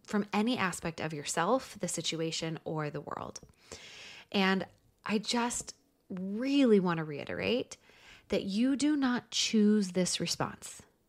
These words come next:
Your nervous system does. And in working with our clients, there's often a lot of shame attached to dissociation. I hear things a lot like,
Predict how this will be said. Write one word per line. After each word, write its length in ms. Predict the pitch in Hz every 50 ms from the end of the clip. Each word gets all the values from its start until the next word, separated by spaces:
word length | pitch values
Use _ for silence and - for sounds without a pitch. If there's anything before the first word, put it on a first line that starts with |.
| _ _ _ _ _
Your 180 | - 196 208 214
nervous 440 | 214 214 214 220 220 202 233 214 -
system 300 | 214 190 - 190 165 156
does. 400 | - - - - - - - - _ - - - - - - - - - - - - - - _
And 260 | - 214 208 208 208 202
in 160 | - 208 208
working 280 | 202 208 208 - 262 262
with 140 | 254 247 240
our 100 | 214 202
clients, 480 | - - 185 175 170 165 - - -
there's 260 | - - 196 196 190 - -
often 280 | 214 208 - - 294
a 60 | 359
lot 160 | 381 381 370 302
of 80 | 226
shame 640 | - - - - - 143 147 160 165 190 240 269 175
attached 720 | - 196 202 - - - 170 - - - - - - - _
to 440 | - - - 175 175 175 170 170 170
dissociation. 880 | 160 160 - - 156 - - - 120 - - - 208 214 233 262 269 247 -
I 60 | 180
hear 180 | 180 - 185 170
things 260 | 165 - 165 170 -
a 60 | 160
lot 240 | 160 160 160 - -
like, 220 | - 165 170 -